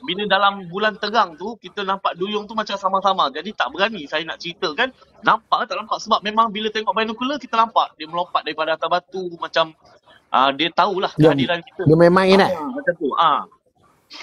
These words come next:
Speaker 2: Yalah, bumi ni, bumi kita ni dua puluh lima persen ya, darat.
Speaker 1: Betul,
Speaker 2: Daratan.
Speaker 1: betul.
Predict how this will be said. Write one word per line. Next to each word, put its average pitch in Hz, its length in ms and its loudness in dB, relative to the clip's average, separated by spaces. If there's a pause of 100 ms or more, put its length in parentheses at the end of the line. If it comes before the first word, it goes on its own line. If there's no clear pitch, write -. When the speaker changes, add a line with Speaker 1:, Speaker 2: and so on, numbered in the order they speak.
(1000)
Speaker 2:
Yalah, 170 240 8
bumi 180 420 8
ni, 214 180 8 (840)
bumi 175 320 10
kita 185 360 8
ni 185 120 6
dua 170 140 8
puluh 170 180 6
lima 170 200 8
persen 170 380 6
ya, 143 460 6
darat. 135 440 4 (640)
Speaker 1:
Betul, - 120 -2
Speaker 2:
Daratan. 131 440 8
Speaker 1:
betul. 117 160 0